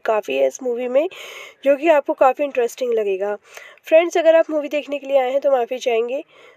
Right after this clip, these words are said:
हम directly movie आपको नहीं दिखा पाएंगे। हम movie के facts and reviews and full story आपके साथ share करेंगे। Review अच्छा लगे, videos को like, channel को subscribe भी ज़रूर करिएगा।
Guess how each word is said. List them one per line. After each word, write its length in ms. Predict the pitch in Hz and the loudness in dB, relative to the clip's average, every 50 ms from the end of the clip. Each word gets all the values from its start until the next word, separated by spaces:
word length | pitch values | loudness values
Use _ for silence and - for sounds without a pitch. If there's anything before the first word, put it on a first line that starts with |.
| _ - - | _ -4 0
हम 180 | 285 294 311 | 0 2 4
directly 400 | 302 311 294 294 320 320 339 349 | 4 4 6 6 4 4 2 0
movie 260 | 330 302 311 294 277 302 | 2 2 0 2 4 4
आपको 240 | 294 277 - - | 2 2 4 2
नहीं 140 | 294 285 285 | 2 2 2
दिखा 240 | 277 277 - 294 269 | 2 2 2 2 2
पाएंगे। 340 | - 262 240 233 247 254 285 | 2 2 2 2 2 0 -2
हम 140 | 285 285 277 | -4 -2 -2
movie 200 | 262 262 254 254 | -2 -2 -2 -2
के 100 | 285 302 | -2 0
facts 300 | - 285 240 226 - 269 | 2 2 2 2 0 0
and 120 | 247 247 | 0 0
reviews 220 | 247 247 269 269 | -2 -4 -4 -6
and 160 | 294 285 - - | -6 -6 -8 -10
full 200 | 240 247 226 - | -8 -8 -4 0
story 240 | - 233 226 226 | 0 0 2 2
आपके 200 | 220 214 - 226 | -2 0 -2 -4
साथ 160 | 220 - 214 220 | -4 -4 -4 -4
share 260 | - - 233 240 247 | -4 -4 -4 -2 0
करेंगे। 320 | - 254 254 254 269 285 | 0 0 0 2 0 -2
Review 220 | 285 285 240 240 240 | -4 -4 -2 -2 -2
अच्छा 200 | 226 - 247 226 | -2 0 -2 -2
लगे, 200 | 220 208 226 233 | -2 -4 -6 -6
videos 340 | 220 233 214 240 233 - | -6 -6 -2 -2 -4 -2
को 100 | - - | 0 0
like, 260 | 214 220 226 254 277 - | 2 2 2 0 -2 -2
channel 220 | - 294 262 247 | 0 0 0 0
को 120 | 226 269 | -4 -12
subscribe 440 | - - - - - - 220 220 214 | -14 -16 -20 -12 -4 -2 0 0 0
भी 100 | 202 254 | -2 -2
ज़रूर 220 | 254 285 294 311 294 | 0 0 0 0 0
करिएगा। 480 | - 269 240 220 202 196 - 202 196 | -2 -2 -2 -2 -6 -6 -6 -6 -6